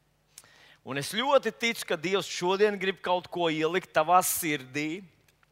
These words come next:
Ja tev traucē tavs mobilais tālrunis, lūdzu, izslēdz viņu.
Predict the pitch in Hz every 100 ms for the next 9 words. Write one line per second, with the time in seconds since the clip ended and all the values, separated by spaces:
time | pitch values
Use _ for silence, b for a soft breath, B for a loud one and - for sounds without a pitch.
0 | _ _ b b b 143 165 202 180 170
1 | 180 202 214 214 214 202 170 196 190 208
2 | 208 - - 151 143 151 175 185 - 147
3 | 170 190 180 175 - 147 147 151 151 147
4 | 170 202 233